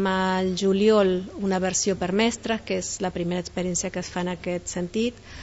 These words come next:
a la Uni-, a Universitat Blanquerna, a la Facultat Ramon Llull, a l'Escola d'Estiu,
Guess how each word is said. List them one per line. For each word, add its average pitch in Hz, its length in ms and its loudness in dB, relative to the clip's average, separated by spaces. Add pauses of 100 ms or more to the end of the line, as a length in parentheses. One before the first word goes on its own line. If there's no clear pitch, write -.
(260)
a 185 640 2
la 180 80 0
Uni-, 185 240 0
a 190 80 -2
Universitat 185 720 0
Blanquerna, 214 480 0
a 220 80 2
la 185 80 -2
Facultat 180 640 -4
Ramon 175 320 -2
Llull, 247 400 2
a 185 80 -2
l'Escola 175 380 0
d'Estiu, 226 480 2